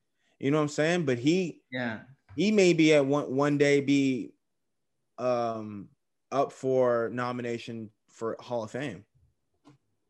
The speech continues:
Speaker 1: That's been
Speaker 2: Could be.
Speaker 1: conversations even before he retired. So, and, and you know what I'm saying? It goes, it gi-, it goes, it gives a take. You know what I mean? I just want him to be consistent. Like, I'm not, I don't, I don't want him to, I want him to have the same numbers, but if he doesn't,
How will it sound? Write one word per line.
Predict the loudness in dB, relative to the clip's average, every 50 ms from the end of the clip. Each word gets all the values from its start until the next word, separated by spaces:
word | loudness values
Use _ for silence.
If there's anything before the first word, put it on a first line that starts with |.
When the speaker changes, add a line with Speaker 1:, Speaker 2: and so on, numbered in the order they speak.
| _ _ -4
Speaker 1:
That's | 0 0 0 0 -2
been | -4 -6 -4
Speaker 2:
Could | -4
be. |
Speaker 1:
conversations | -4 -2 -2 -2 -2 -2 -4 -4 -4 -6 -10 -16 -14 -12
even | -12 -10 -10 -8
before | -8 -8 -6 -4 -6 -4 -4
he | -4 -6 -6
retired. | -8 -10 -6 -6 -4 -4 -4 -6 -8 -10 -12
So, | -8 -6 -4 -4 -4 -6 -8 -12 -14 _ _ _ _ _ _ _ _ _ _ _ _
and, | 0 2 2
and | 4 2 2 2
you | 2
know | 2
what | 2 2
I'm | 0
saying? | -2 -2 0 2 2
It | 4
goes, | 6 8 8 8 6 4
it | 2 -2 2
gi-, | 4 4
it | 4 4 4 4
goes, | 6 6 4 4 2
it | 0 -2 0
gives | 2 4 4 4 2
a | 0
take. | 0 2 2 2 2 -2 -6
You | -6
know | -4 -2
what | -2
I | -2
mean? | -2 -4 -4 -6 -8 -12 _ _ _ _ _ _
I | -4 -2 0 0
just | 0 0
want | -2 -2 -2
him | -2 -2 -2
to | -2 -2
be | -2 -4
consistent. | -4 -6 -8 -8 -2 0 0 0 2 0 -4 -4 -4
Like, | -4 -6 -6 -6 -6
I'm | -4 -2 0
not, | 0 -2 -2 -4 -6 -4
I | -2
don't, | 0 0 0 0
I | 0 0
don't | 2 4
want | 4 4 4 2
him | 2 2
to, | 2 2 0 -4 _ _ _ -2
I | 2 4 4
want | 6 6 6 6 6
him | 6 4 4 2
to | 2
have | 2 0 0
the | -2 -2
same | -4 -4 -2 0
numbers, | 0 0 0 0 -2 0
but | -2 0 0
if | 0 0
he | 0 -2
doesn't, | -2 0 2 2 2 2 2 -2 -4 -4